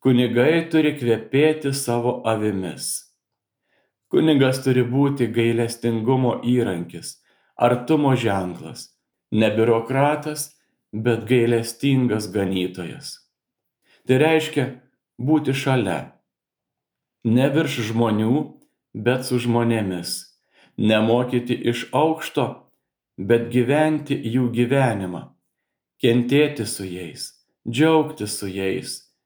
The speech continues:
melstis su jais. Kunigystės tarnystės tikslas yra Dievo tauta.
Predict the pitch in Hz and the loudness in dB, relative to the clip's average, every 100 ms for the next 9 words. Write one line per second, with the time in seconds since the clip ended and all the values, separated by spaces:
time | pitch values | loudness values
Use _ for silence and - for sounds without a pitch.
0 | - 113 120 135 123 - - 87 - 92 | -6 0 2 2 0 -4 -10 -10 -8 -8
1 | 90 82 71 - - _ _ _ _ _ | -8 -10 -14 -16 -18 _ _ _ _ _
2 | _ _ _ _ _ _ - 147 147 185 | _ _ _ _ _ _ 0 0 2 0
3 | 180 156 143 - 135 131 147 143 - 135 | 0 0 0 2 2 4 2 0 0 -2
4 | - - 165 165 - 151 139 - 139 127 | -2 -2 -2 -2 0 0 0 -2 2 4
5 | 120 120 156 147 143 143 135 135 92 92 | 2 2 2 4 2 0 0 -2 -10 -10